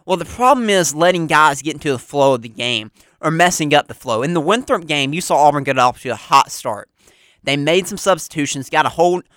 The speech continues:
whole new kinda lineup in there, and you, and they kinda hit a lull. Let, let Winthrop get back in it there for a little bit. And you got your top guys only playing a little over twenty minutes. That's just a little over half the game.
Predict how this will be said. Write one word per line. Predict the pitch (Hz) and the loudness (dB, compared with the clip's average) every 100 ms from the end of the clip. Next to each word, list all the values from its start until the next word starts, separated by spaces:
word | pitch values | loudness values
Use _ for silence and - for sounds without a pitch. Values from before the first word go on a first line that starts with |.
| _ | _
whole | - 180 | 2 2
new | 180 170 165 | 4 0 0
kinda | 185 156 | -2 -2
lineup | 147 151 160 139 | 2 2 2 0
in | 139 | -2
there, | 131 135 | 0 0
and | 131 | 0
you, | 127 127 | -4 -10
and | 147 131 | -10 -8
they | |
kinda | 127 185 151 | -6 -4 -2
hit | 170 | 0
a | 131 | 0
lull. | 120 131 123 104 - _ _ | -2 0 0 -2 -10 _ _
Let, | 156 156 135 _ _ _ | 0 0 -2 _ _ _
let | 131 156 | 0 0
Winthrop | 151 156 151 139 | 2 -4 -4 -6
get | 143 139 | -4 2
back | 143 175 | 0 2
in | 151 | -4
it | 135 | -2
there | 135 139 | 0 0
for | - | 0
a | 135 | -2
little | 135 135 | 0 0
bit. | 127 135 127 - _ _ _ _ _ _ _ - | 0 0 0 -2 _ _ _ _ _ _ _ -6
And | 175 180 170 | -2 0 -2
you | 165 | 2
got | 202 - | 2 2
your | 165 | 0
top | 180 165 | 4 4
guys | 170 160 156 | 4 2 2
only | 156 | -2
playing | 135 156 139 | -2 -2 -2
a | |
little | 135 143 143 | -2 0 2
over | 127 | 0
twenty | 123 160 131 | -6 -8 -4
minutes. | 131 107 - | -2 -4 -6
That's | 156 | -6
just | 170 131 | -6 -6
a | |
little | 143 147 | 0 2
over | 131 113 | 0 -2
half | - 82 135 | -14 -16 -16
the | - | -14
game. | 123 120 113 101 | -10 -8 -8 -10